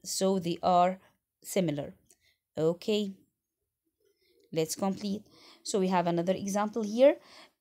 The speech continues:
Determine whether the polygons are similar or not. If so,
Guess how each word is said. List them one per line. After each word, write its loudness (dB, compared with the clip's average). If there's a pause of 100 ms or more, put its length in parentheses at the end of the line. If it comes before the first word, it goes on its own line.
Determine 0
whether 2
the 0
polygons 0
are 0
similar -2
or -2
not. 0
If -8
so, 4